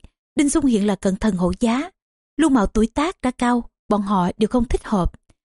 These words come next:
Tào Tháo liêm diêm đôi mắt: "Nghe nói Tương Dương đã phái Đổng Chiêu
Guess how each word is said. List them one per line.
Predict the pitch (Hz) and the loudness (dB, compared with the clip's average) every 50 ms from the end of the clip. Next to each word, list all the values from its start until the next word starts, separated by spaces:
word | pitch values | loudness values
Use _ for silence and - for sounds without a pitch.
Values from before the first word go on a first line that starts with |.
| _ _ _ _ | _ _ _ _
Tào | - 247 226 | -2 -2 0
Tháo | - 233 240 269 302 - - | 0 0 -2 -2 -2 0 2
liêm | 294 226 | 2 2
diêm | 208 240 214 214 | 2 2 0 2
đôi | 233 208 - | 0 0 0
mắt: | 226 277 - - _ _ _ _ _ _ _ _ _ | 0 -2 -2 -6 _ _ _ _ _ _ _ _ _
"Nghe | 262 254 254 | 2 4 4
nói | 240 240 247 311 - | 6 4 4 2 2
Tương | - 285 247 226 220 | 0 2 2 4 4
Dương | 240 233 233 226 226 - - _ _ _ | 4 2 4 2 0 -2 -6 _ _ _
đã | - 233 | -4 -2
phái | - - 311 320 | -2 0 -2 -2
Đổng | 233 180 226 | 2 0 0
Chiêu | 220 - 247 254 262 254 | 0 2 2 2 2 2